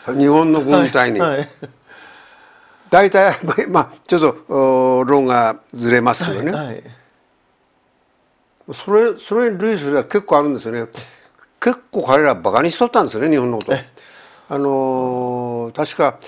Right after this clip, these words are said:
Speaker 1: えー、開戦間近のフィリピン、あの、航空戦があった時にね、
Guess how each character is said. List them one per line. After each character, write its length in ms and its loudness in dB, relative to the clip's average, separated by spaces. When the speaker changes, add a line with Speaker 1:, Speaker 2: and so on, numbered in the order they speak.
Speaker 1:
え 640 -6
ー、 20 -16
開 280 0
戦 240 -2
間 100 0
近 440 -6
の 220 -6
フ 140 -10
ィ 20 -2
リ 120 0
ピ 260 -2
ン、 280 0
あ 120 -6
の、 320 -6
航 220 0
空 120 -8
戦 200 -6
が 80 -2
あ 20 -2
っ 40 -10
た 100 -8
時 160 -12
に 60 -8
ね、 140 -8